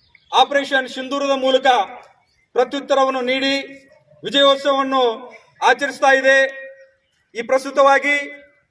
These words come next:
ಗುಳೇದಗುಡ್ಡದ ಅಂಜುಮಣ ಸಂಸ್ಥೆಯ ಆಶ್ರಯದಲ್ಲಿ ವಿಶೇಷ ಪ್ರಾರ್ಥನೆಯನ್ನು ಸಲ್ಲಿಸಿ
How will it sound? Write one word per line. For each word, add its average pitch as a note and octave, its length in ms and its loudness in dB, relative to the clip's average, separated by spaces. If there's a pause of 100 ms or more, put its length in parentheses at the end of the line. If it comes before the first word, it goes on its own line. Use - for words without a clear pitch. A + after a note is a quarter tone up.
(120)
ಗುಳೇದಗುಡ್ಡದ C#4 540 4 (520)
ಅಂಜುಮಣ C#4 340 -2 (120)
ಸಂಸ್ಥೆಯ C4+ 300 2 (100)
ಆಶ್ರಯದಲ್ಲಿ C4+ 580 2 (580)
ವಿಶೇಷ D4+ 320 2 (160)
ಪ್ರಾರ್ಥನೆಯನ್ನು C#4 580 2
ಸಲ್ಲಿಸಿ C#4 340 0